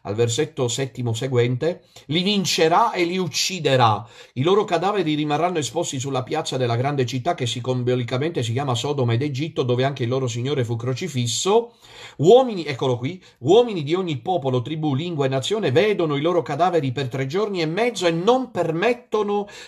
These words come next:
che i loro cadaveri vengano deposti in un sepolcro. Gli abitanti della terra", eh, o, eh, katoikuntes in greco, gli a-, ecco, mi sono ricordato il termine greco, perché poi, se vi ricordate, abbiamo proceduto anche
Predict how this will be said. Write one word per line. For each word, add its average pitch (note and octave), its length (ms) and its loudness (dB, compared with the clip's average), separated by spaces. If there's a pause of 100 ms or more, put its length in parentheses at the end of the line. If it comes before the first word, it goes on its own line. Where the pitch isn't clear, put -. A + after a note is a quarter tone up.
che D#3 140 0
i D#3 60 2
loro F#3 200 2
cadaveri D3+ 500 0
vengano D3+ 360 0
deposti C3+ 380 -2
in B2+ 60 -2
un B2+ 60 -2
sepolcro. G#2+ 680 -2 (200)
Gli A#2+ 140 2
abitanti E3 760 2
della D3 260 0
terra", A2+ 580 2 (220)
eh, A#2 440 4
o, C3 220 0
eh, A#2 300 4
katoikuntes B2+ 1080 0
in A2+ 140 -2
greco, G#2 420 -2
gli G#2 100 -2
a-, B2+ 100 0
ecco, B2 220 0
mi A#2 80 -2
sono B2 120 0
ricordato A#2+ 300 2
il A2 100 -6
termine A#2 380 -2
greco, A#2 320 2
perché A2 240 -4
poi, E3 160 -2
se A#2+ 140 -6
vi A2+ 80 -4
ricordate, A#2 440 -4
abbiamo A#2+ 280 0
proceduto A#2 540 -4
anche A#2+ 440 0